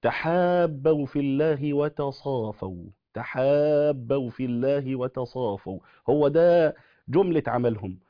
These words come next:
إن هم تحابوا في الله وتصافوا، فيجعل الله عز وجل لهم منابر من نور فيجلسهم عليها، فيجعل في وجوههم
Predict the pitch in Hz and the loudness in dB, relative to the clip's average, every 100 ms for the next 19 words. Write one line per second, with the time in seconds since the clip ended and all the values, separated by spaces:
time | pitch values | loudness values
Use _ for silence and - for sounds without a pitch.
0 | _ _ 113 123 196 165 185 - 180 190 | _ _ 0 2 2 2 0 -2 -2 0
1 | 170 139 143 127 135 139 143 131 123 120 | 0 0 0 0 -2 0 0 0 -2 -2
2 | 113 - 117 104 95 - _ - _ - | -6 -2 -2 -2 -8 -12 _ -20 _ 2
3 | 131 165 151 147 147 156 139 127 135 131 | 4 4 2 2 4 2 2 0 -2 -2
4 | 127 143 135 135 135 123 123 131 139 123 | 0 0 0 0 -2 -2 -2 -2 -4 -4
5 | 120 113 113 117 117 98 - 104 110 123 | -2 -2 -2 -2 -2 -4 -4 -4 -2 -4
6 | 135 127 117 113 110 120 113 101 92 - | -4 -4 -4 -4 -2 -2 -2 -4 -10 -14
7 | _ _ 117 156 156 131 151 139 147 135 | _ _ 2 4 2 2 2 0 0 -2
8 | 131 147 151 135 139 | 0 0 0 -2 -4